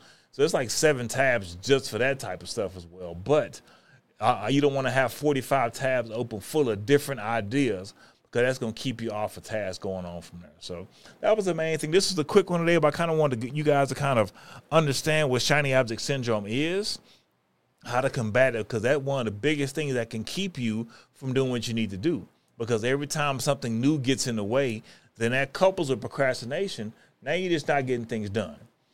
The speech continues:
So you really wanna sit back, and like I said before, identify what your bread and butter is. Get your real business and action plan, go along with that,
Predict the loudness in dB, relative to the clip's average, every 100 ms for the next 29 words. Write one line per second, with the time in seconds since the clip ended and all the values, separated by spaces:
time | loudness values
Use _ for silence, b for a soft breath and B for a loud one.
0 | _ _ -4 2 4 4 2 -4 0 0
1 | 2 -2 -2 -6 -6 -2 0 0 0 0
2 | -4 0 0 0 0 0 0 -2 -4 -2
3 | 0 2 0 -2 -4 -4 0 2 2 0
4 | 0 2 0 -4 -8 -10 -16 -20 b b
5 | b -4 -4 0 -2 2 2 2 2 0
6 | 0 -4 -6 -6 -6 -4 -6 -8 -4 -2
7 | -2 0 2 2 0 0 -2 -2 -4 -4